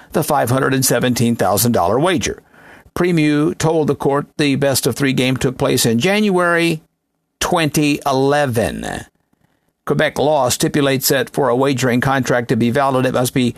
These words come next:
related to activities requiring only skill or body exertion on the part of parties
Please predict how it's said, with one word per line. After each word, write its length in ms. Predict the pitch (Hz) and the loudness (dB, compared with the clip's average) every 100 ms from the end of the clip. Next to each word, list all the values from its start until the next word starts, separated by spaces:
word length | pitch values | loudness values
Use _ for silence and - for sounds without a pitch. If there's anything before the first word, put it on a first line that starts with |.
| - - - | -10 -14 -2
related 560 | 143 151 160 156 135 | 0 2 2 0 0
to 160 | - 151 | -2 0
activities 580 | 139 - 196 165 156 131 | -2 -2 -2 0 0 0
requiring 800 | 143 147 - 185 196 180 160 | 0 0 0 0 2 0 0
only 340 | 175 226 240 175 | 0 0 2 0
skill 400 | - - 202 180 | 0 0 0 2
or 80 | 160 | 0
body 480 | 139 165 151 143 | 0 0 2 0
exertion 720 | 147 135 120 185 170 - 131 117 - - - | 0 0 0 0 0 2 0 -2 -8 -10 -4
on 180 | 165 | -2
the 80 | 151 | -2
part 300 | 127 135 139 | -2 0 0
of 160 | 110 - | -2 -2
parties 720 | 214 208 95 92 110 - | -2 0 0 -2 -2 -2